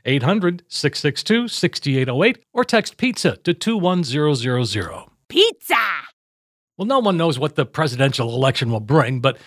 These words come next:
Speaker 1: one thing most everyone agrees on is that taxes will probably be going up, not down, in the future. Kevin Frisby digs into taxes and retirement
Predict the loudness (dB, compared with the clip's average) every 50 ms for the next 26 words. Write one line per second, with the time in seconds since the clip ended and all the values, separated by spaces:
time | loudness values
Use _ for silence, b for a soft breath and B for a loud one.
0 | b b b b b b -2 0 0 0 0 0 0 2 2 2 2 2 0 0
1 | 0 0 0 2 2 0 0 0 2 2 4 4 2 2 0 0 0 2 2 0
2 | 0 2 0 0 0 -2 -6 -4 0 0 0 0 0 -2 0 0 0 4 4 4
3 | 4 2 -4 -6 0 2 4 4 4 2 0 0 -2 0 0 0 0 0 0 0
4 | 2 2 2 2 0 0 0 0 0 0 0 -2 -6 -2 0 2 2 2 2 0
5 | 0 0 0 0 -2 0 2 2 2 2 0 -4 -4 _ _ _ _ _ _ _
6 | _ _ _ -4 -2 -2 -2 -2 2 2 2 2 2 -2 -10 -4 -2 -2 -2 0
7 | 0 0 0 0 0 -4 -4 -2 0 0 0 0 -2 -2 -2 -2 -2 -2 -4 -2
8 | 0 0 2 2 2 0 0 0 -2